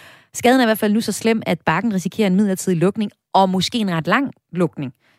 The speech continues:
Fordi, øh, det er ikke helt til at finde ud af, hvem der skal betale det. Det diskuterer lige nu Fonden Amager Bakke, forsikringsselskabet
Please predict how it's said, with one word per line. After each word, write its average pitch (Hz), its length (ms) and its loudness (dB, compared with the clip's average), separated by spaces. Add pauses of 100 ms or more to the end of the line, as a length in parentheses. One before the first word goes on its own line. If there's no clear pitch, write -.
(140)
Fordi, 190 600 -2
øh, 165 80 4
det 156 140 -2
er 165 40 2
ikke 175 120 -2
helt 226 140 0
til 226 60 -2
at 208 60 -4
finde 202 220 0
ud 214 80 0
af, 185 180 0
hvem 185 220 -2
der - 100 -8
skal 160 200 -10
betale 156 380 -6
det. 202 180 -6
Det 190 120 -4
diskuterer 190 420 -2
lige 185 120 0
nu 185 120 2
Fonden 180 520 -2
Amager 160 360 -2
Bakke, 175 320 -2 (260)
forsikringsselskabet 170 1080 -2